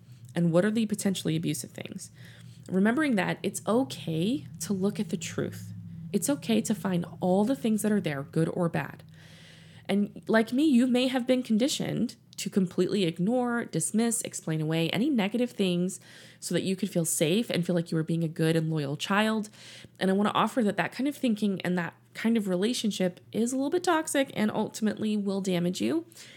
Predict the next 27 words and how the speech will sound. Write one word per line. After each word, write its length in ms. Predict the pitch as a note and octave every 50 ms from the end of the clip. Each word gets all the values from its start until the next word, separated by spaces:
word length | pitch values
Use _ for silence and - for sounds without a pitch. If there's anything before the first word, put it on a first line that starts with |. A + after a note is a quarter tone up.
| - - - - - -
And 220 | G3+ G#3 G#3+ G#3
it's 260 | - G3+ G3+ G3+ - -
likely 840 | G3 G3 F#3+ G#3+ B3+ B3+ - - F#3 E3+ E3 E3 F3+ F3 F3 - _ _
affecting 520 | - E3 - - E3 D3+ - - F3 E3+ - -
other 180 | E3+ E3 E3
areas 360 | - - D#3 D3+ D#3 D#3 -
of 80 | D3 D3
your 120 | C#3 C#3
life. 380 | B2+ - - - - - - - - - - - - - - -
So 260 | - - G3 F#3 - -
if 180 | - F#3 - G3
you 160 | A3+ C4 -
are 140 | C4+ D4 C#4+
struggling 520 | - - C#4+ C#4 B3+ A3+ E3 C#3+ C3 -
to 140 | - - -
come 220 | - - - F#3 F#3
to 100 | G#3 G3+
terms 480 | - - F#3 F3+ F#3 F3+ F3 - - -
with 180 | - F3 E3+ -
the 80 | F3+
reality 600 | E3 E3+ E3+ E3+ - - E3+ G3 A3 B3 B3+ B3 A#3
of 100 | A3 -
your 100 | G3 F#3
relationship, 800 | F3+ F3+ F3 E3+ E3 E3+ - - E3 - - - D#3 - - - _
I 140 | - E3+ E3+
can 160 | E3+ - F#3
help. 300 | F3 - - A#2+ - -